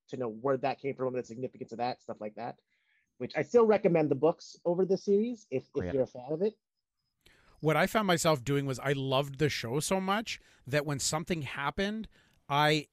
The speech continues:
Speaker 3: like, not reading the books, but I would go and read, like, the fan wikis about all the history of that
Speaker 2: Mm-hmm.
Speaker 3: particular thing, like the history of the Wall and the, the Night's Watch, and, you know, and George R R Martin created this world that is so vast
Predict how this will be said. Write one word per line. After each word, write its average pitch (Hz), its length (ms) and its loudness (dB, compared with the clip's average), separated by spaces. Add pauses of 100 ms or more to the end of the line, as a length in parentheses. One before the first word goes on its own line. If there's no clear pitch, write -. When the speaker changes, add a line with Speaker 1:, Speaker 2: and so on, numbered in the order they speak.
(140)
Speaker 3:
like, 147 240 -2
not 170 260 4
reading 170 220 6
the 139 80 2
books, 151 320 2
but 139 180 -4
I 147 180 4
would 165 200 2
go 147 180 4
and 127 240 -4
read, 143 400 -2 (300)
like, 147 160 -2
the - 80 -4
fan 147 460 0
wikis 185 420 0
about 139 300 -2
all 139 200 2
the 143 140 0
history 143 560 -2
of 113 240 -4
that 131 280 0 (200)
Speaker 2:
Mm-hmm. - 60 -8
Speaker 3:
particular 135 440 -4
thing, 135 420 -6 (280)
like 170 140 2
the 165 80 0
history 170 340 4
of 156 100 2
the 147 80 2
Wall 127 680 2
and 135 260 -4
the, 131 340 -2
the 139 80 -8
Night's 143 300 0
Watch, 139 480 2
and, 127 180 -4 (360)
you 143 100 -2
know, 151 240 4
and 147 160 0 (1400)
George 214 280 4
R 220 60 2 (120)
R 175 60 2
Martin 165 300 0
created 156 400 -2
this 143 180 -4
world 139 460 2
that 135 100 -2
is 127 80 -4
so 160 400 0
vast 135 800 -4